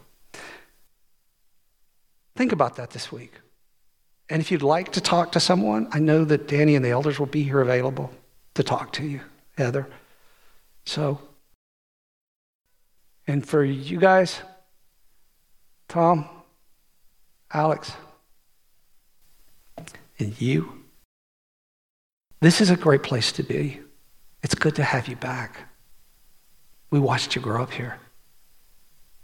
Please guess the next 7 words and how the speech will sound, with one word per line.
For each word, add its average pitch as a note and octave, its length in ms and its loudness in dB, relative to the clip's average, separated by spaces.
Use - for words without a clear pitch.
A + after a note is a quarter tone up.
Don't A#2 220 -4
be G#2+ 60 -10
scarce. - 540 -8
We C#3 100 2
love B2+ 200 -2
you A#2 100 -8
guys. A#2+ 400 -8